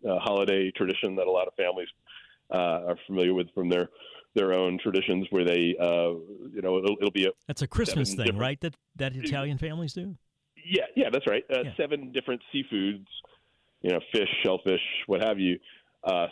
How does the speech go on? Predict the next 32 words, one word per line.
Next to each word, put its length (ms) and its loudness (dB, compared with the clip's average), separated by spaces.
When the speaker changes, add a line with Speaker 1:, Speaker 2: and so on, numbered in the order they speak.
Speaker 1:
spread 200 -2
across 400 0
a 40 -6
meal. 520 0
And 640 0
typically 340 2
it's 180 0
seven 220 0
courses. 640 0
Uh, 240 0
at 80 2
Avo, 240 0
they've 200 -2
condensed 460 0
it 160 0
to 180 4
four 140 4
courses, 480 0
uh, 220 2
with 160 2
several 220 2
different 320 -2
types 200 0
of 80 -2
seafood 360 2
in, 280 0
in 280 2
each 200 2
of 80 -6
the 80 2
dishes. 340 2
And 320 0